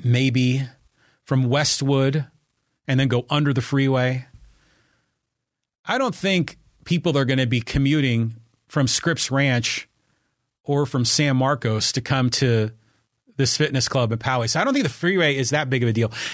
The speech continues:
Now, just as an aside, I always have, have, am amazed that Poway has an auto row on Poway Road that is, like, at, at least three miles, if not five miles away from the fifteen freeway. That to me is mind-blowing.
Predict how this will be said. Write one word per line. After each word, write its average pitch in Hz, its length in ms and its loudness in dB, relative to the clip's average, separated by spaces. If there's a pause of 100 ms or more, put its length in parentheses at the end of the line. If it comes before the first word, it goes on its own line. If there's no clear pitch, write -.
Now, 160 160 0 (120)
just 233 240 0
as 185 180 2
an 131 80 2
aside, 135 520 0 (340)
I 185 160 0
always 233 260 0 (160)
have, 156 260 0
have, 147 200 0
am 139 160 2
amazed 135 680 0
that 147 140 -2
Poway 151 540 0
has 120 580 -2 (540)
an 143 200 -2
auto 151 360 2
row 123 460 0
on 123 160 -2
Poway 147 460 0
Road 117 460 0
that 131 120 0
is, 135 120 0
like, 131 240 0 (180)
at, 147 200 -2
at 151 140 -2
least 208 360 0
three 196 300 -2
miles, 117 380 0
if 180 120 -2
not 156 200 -2
five 151 360 0
miles 123 380 0
away 123 200 2
from 117 140 0
the 110 80 0
fifteen 117 400 0
freeway. 104 380 -2 (480)
That 160 240 -2
to 175 120 0
me 185 140 0
is 127 160 0
mind-blowing. 120 640 -2